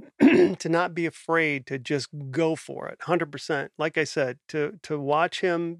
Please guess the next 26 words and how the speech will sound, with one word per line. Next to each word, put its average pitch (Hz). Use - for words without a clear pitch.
just 165
come 160
up 180
with 180
a 185
little 190
riff 175
right 175
away 165
and 147
just 131
belt 175
it 190
out. 160
And 139
the 143
energy 190
that 180
was 160
behind 185
that 185
in 156
front 165
of 143
a 135
stranger, 190